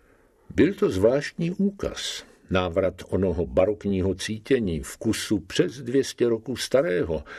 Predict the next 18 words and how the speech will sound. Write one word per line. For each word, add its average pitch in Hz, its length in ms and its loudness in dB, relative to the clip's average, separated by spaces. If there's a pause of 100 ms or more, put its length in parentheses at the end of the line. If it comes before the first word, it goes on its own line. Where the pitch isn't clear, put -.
(340)
znovu 101 380 2
vzkříšeného 117 960 0
u - 180 -2
prahu 113 420 0
letopočtu 120 760 0
devatenáct 123 880 0
set. - 440 -6 (1120)
Nostalgii 165 640 2
po 143 140 0
něm 147 220 2
nevyvolali 165 600 2
sami 95 360 -2
architekti, - 800 -8
pátrající 98 680 0
po - 180 -4
něčem, 101 540 -2
co 90 240 -4
by 80 200 -4